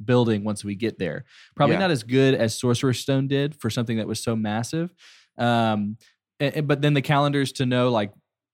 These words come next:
Speaker 1: if they ever mention history, you can be sure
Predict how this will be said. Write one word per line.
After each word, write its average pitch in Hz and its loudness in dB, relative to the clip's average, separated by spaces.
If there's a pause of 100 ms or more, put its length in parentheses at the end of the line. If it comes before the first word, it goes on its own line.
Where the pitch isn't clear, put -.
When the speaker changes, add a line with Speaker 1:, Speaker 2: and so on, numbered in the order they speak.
(120)
Speaker 1:
if 156 0
they 190 4
ever 175 2
mention 131 2
history, 170 0
you 143 2
can 180 0
be 139 0
sure 113 -2